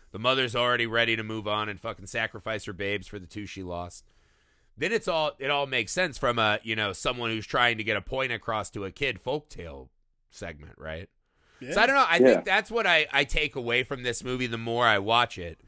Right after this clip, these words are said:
Speaker 1: is I love the fact that the movie never settles one way or another, right?
Speaker 3: Well,
Speaker 2: Right.
Speaker 3: even Thomason waking up that morning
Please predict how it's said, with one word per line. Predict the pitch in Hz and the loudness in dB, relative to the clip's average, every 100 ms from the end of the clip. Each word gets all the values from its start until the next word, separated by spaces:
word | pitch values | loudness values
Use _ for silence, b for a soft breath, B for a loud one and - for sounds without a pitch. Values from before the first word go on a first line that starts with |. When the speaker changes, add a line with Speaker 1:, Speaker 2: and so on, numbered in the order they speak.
| - _ _ _ | -20 _ _ _
Speaker 1:
is | 139 127 | -4 2
I | 147 | 2
love | 139 190 196 | 4 0 -2
the | |
fact | 190 156 143 - | -4 0 0 -2
that | 120 | -12
the | 120 | -8
movie | 127 143 127 | -6 -4 -2
never | 120 123 117 | 2 0 0
settles | - 117 117 110 92 | -4 -2 -2 -2 -4
one | 107 101 | -4 -2
way | 98 | -2
or | 95 | -2
another, | 85 82 78 80 - | -4 -8 -12 -14 -14
right? | 78 85 98 - | -10 -8 -8 4
Speaker 3:
Well, | 135 | 6
Speaker 2:
Right. | 160 | 8
Speaker 3:
even | 185 208 214 | 8 8 8
Thomason | - 170 190 - 135 104 95 - | 6 6 8 4 4 2 0 -12
waking | 113 110 120 117 110 | 0 4 4 4 4
up | 104 104 - | 4 4 2
that | 98 90 | 0 0
morning | 90 85 85 | 0 0 -4